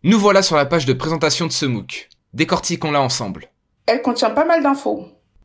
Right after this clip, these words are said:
Speaker 1: Au centre de la page, une vidéo explicative présente le mooc.
Speaker 2: Ok, si t'as la flemme de lire, c'est la meilleure solution pour avoir des infos sur le mooc.
Speaker 1: Au contraire, si tu aimes la lecture, il y a une présentation globale du mooc avec les différents objectifs,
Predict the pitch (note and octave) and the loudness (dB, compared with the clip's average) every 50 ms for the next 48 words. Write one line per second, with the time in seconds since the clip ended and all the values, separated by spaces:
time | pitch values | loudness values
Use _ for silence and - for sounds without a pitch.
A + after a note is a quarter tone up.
0 | _ - C3+ C3+ B2+ - F#3 F3+ - E3+ C#3 D3+ C#3 C3 B2+ C3 D#3+ D#3+ F3 F#3 | _ -2 0 0 4 4 2 2 2 2 2 4 4 4 2 2 2 2 2 2
1 | F#3 F3 - - - C#3 D#3 D3+ C#3 C#3 F#3 F3 F#3 F#3+ F#3 F3+ - - - F3 | 0 -2 -4 -6 -4 -2 -2 -2 0 0 0 2 4 4 4 4 2 0 -6 -2
2 | E3+ F3 D#3+ C3 - F#3+ F3+ - - - D#3+ C#3+ C#3 C#3+ C3+ B2+ C#3 B2 A2+ G#2 | 0 0 0 0 0 -4 -4 -6 -6 -4 -2 0 0 0 -2 -2 -2 -2 -2 -2
3 | F#2 - - - - - - - A3+ A3+ A#3+ A3+ A3 C#4+ C#4+ C#4 A3+ G3+ G3+ G3+ | -6 -8 -14 -18 -16 -8 -4 -2 -2 0 -2 -2 0 0 2 2 2 2 0 0
4 | - G#3 G#3 G3 G#3 G3+ G#3 A3+ C4 D4+ D4+ - - - _ - A#3 G3+ G3 G3+ | -2 -4 -2 -2 -4 -2 0 0 0 0 0 -4 -12 -20 _ -4 0 0 0 2
5 | G#3 A#3+ A#3+ - C4+ A#3 A#3+ - - C#4+ C4 - G3 F#3+ F3+ F3 F3 F3+ F3 F3 | 0 -4 -2 -2 -4 -4 -4 0 0 0 0 2 0 -2 0 2 0 0 0 -2
6 | F3 F3+ F3 E3+ F3 E3+ E3+ - F3 E3+ E3+ E3+ E3 E3+ - - - _ _ _ | -4 -4 -6 -6 -6 -8 -8 -6 -4 -4 -2 -2 -4 -6 -8 -14 -20 _ _ _
7 | _ - - C3+ C3 C#3 B2+ B2+ - D3 C#3+ D3+ D3 A#2+ - - - C3 B2 - | _ -2 -2 0 0 0 -2 -2 0 0 0 0 0 -2 -6 -6 -4 -2 -2 0
8 | C#3 A#2+ A#2 A2+ A2 A2 A2 - - - C#3+ D3 D3+ D3 - - B2 A#2+ A#2 A2+ | 0 0 2 2 2 0 0 -2 -4 -4 -2 -2 -2 -4 -4 -6 -2 -2 -2 -2
9 | G#2+ - B2 A#2 B2 B2 B2 A2+ - - G#2 F#2 G#2 C3+ D#3+ D#3 E3 D#3+ D3+ B2+ | -2 -6 -4 -4 -4 -2 -2 -4 -4 -4 -8 -4 0 0 0 2 2 0 0 -2
10 | A#2+ B2 B2 C3+ D3 D3 - - - A2+ F#2+ G2+ F#2+ - G2+ G2+ A#2+ C3+ - - | -4 -2 -2 -2 -4 -4 -8 -10 -10 -8 -8 -8 -8 -8 -10 -8 -8 -8 -2 -2
11 | C#3+ C3 C#3 B2 B2+ A#2+ A2+ A#2 B2 B2 - - C3+ C#3+ D3 - - - | 0 0 0 -4 -4 -6 -6 -6 -6 -6 -6 -8 -8 -8 -8 -10 -16 -18